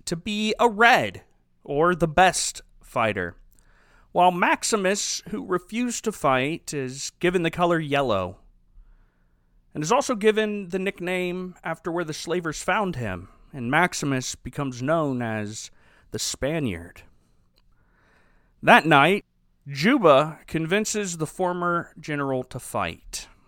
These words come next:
He's like, "You gotta fight, bro." And Maximus is like,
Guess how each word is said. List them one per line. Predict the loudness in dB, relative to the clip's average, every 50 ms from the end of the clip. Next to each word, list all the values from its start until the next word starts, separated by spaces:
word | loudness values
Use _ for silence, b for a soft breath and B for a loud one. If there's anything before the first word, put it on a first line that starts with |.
| _
He's | -18 -10 -6
like, | -6 -6 -6 -6 -14 -20 -20 -20 -12
"You | -6 -4 -4
gotta | -4 -4
fight, | -2 -2 -2 -2 -2 -4
bro." | -4 -2 0 0 0 -2 -4 -8 _ _ _ _ _ _ _ _ _ _ _ _ _
And | -12 -6
Maximus | -6 -4 -6 -6 -10 -12 -10
is | -6
like, | -6 -6 -6 -8 -12